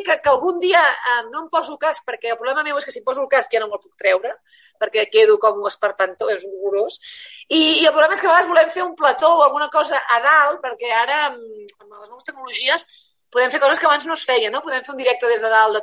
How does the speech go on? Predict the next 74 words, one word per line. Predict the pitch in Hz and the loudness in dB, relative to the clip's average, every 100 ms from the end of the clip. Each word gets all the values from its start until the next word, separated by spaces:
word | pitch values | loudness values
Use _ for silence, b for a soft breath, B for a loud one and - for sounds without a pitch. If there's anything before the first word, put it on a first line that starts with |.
| 226 | -4
tot | 214 | -2
de | 208 | -2
la | 202 | 0
Tossa, | 277 320 277 | 2 2 0
podem | 277 262 294 | -2 -2 -2
moure'ns | 302 302 302 277 | -2 -2 -4 -6
molt | 269 | -6
més | 302 320 320 | -6 -6 -8
i | |
fer | - 254 | -12 -12
moltes | 262 269 | -12 -14
més | 233 - | -12 -2
coses | 240 262 | 0 2
que | 254 | 2
abans | 233 247 - B B 247 | 2 2 -2 B B -4
necessitaves | 262 262 | 2 2
un | 269 | 0
satèl·lit | 262 254 320 285 | -2 2 2 2
i | 262 | -4
era | 247 | -6
més | - | -8
complicat. | 240 220 202 180 _ b b b _ | -8 -6 -4 -6 _ b b b _
Hi | 277 | 2
ha | 339 | 4
vegades | 339 370 370 392 | 6 8 8 6
que, | - 302 | 2 0
que | 240 | 0
no | 233 | 0
em | |
poso | 247 269 294 | 0 0 0
el | |
casc, | 294 320 415 - | 2 2 2 -2
que | |
el | 349 220 | -6 -6
meu | 233 | -4
càmera | 247 254 | 0 0
al | 269 | 0
seu | 262 269 | -2 -4
em | |
diu, | 254 208 - _ _ _ | -2 -4 -4 _ _ _
"El | - 214 | -18 -8
casc?" | 240 254 240 | -4 -4 -6
Dic, | 220 | -6
"No, | 226 | -4
no, | 220 | -2
no, | 226 | -2
que | 190 | -4
si | 180 | -10
he | |
de | 185 | -10
sortir | 190 196 | -8 -4
per | 190 | -4
la | |
tele, | 175 185 233 214 | -2 -2 -2 -4
jo | 175 175 | -6 -6
no | 208 | -6
em | 226 | -6
trec | 226 170 | -4 -4
el | 165 | -4
casc | 170 156 156 | -6 -6 -6
allà | 156 | 2
dalt, | 208 208 175 | 4 4 0
eh? | 175 | -10
Em | 131 | -16
semblo." | 190 190 214 370 - B B B B B B - | -12 -8 -6 -6 -10 B B B B B B 2
I | 339 | 6
llavors, | 349 349 427 - | 8 8 6 4
clar, | 349 277 254 | 4 4 2
em | |
deixo | 285 370 415 | 2 4 4
el | |
casc | 359 349 349 | 4 2 2
al | 330 - 311 - | 2 4 2 4
cotxe | 392 403 - | 0 2 2